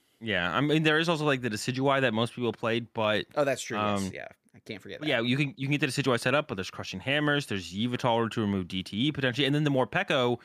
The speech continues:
Speaker 1: the deck doesn't play a ton of switch cards, and Decidueye is two retreat costs. So Morpeko comes up, punches the Decidueye. All right, you can't use that attack next turn.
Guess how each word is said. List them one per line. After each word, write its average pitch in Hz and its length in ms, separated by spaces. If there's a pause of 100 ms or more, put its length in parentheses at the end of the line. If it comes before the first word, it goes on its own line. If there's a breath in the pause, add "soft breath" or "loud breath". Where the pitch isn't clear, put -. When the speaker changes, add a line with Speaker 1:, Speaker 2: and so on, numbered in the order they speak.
(380 soft breath)
Speaker 1:
the 117 60
deck 160 120
doesn't 208 160
play 214 120
a - 20
ton 196 120
of 190 80
switch 233 160
cards, 120 340
and 113 340 (320)
Decidueye 165 340
is 139 60
two 180 100
retreat 165 200
costs. - 300
So 117 160
Morpeko 139 380
comes 135 180
up, 196 240 (380)
punches 143 320
the 131 80
Decidueye. 180 560
All 123 80
right, 110 100
you 113 60
can't 131 180
use 131 120
that 135 100
attack 160 240
next 170 180
turn. 175 260